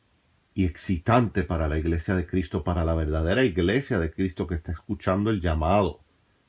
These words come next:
el llamado de los profetas, de los atalayas,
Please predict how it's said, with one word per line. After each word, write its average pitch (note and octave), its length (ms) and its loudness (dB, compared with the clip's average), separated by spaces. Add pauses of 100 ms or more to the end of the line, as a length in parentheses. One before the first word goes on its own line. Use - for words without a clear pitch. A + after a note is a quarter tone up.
(460)
el F2 100 -2
llamado E2 380 2
de G2+ 80 4
los E2+ 120 -2
profetas, F#2 600 -2
de E2+ 100 0
los D#2 140 -2
atalayas, D#2+ 800 -2